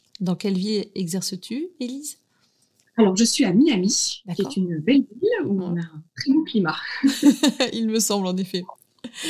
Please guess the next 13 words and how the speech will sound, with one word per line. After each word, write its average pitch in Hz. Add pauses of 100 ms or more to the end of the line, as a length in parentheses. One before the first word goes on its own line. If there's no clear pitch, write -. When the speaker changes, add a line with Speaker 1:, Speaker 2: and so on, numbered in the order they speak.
(260)
Speaker 1:
Est-ce -
que 214
tu 202
pratiques 208
le 190
surf ? 185 (1400)
Speaker 2:
Alors 240
non, 262
mais, 262
euh, 208
mais 208
je 220
pourrais. 269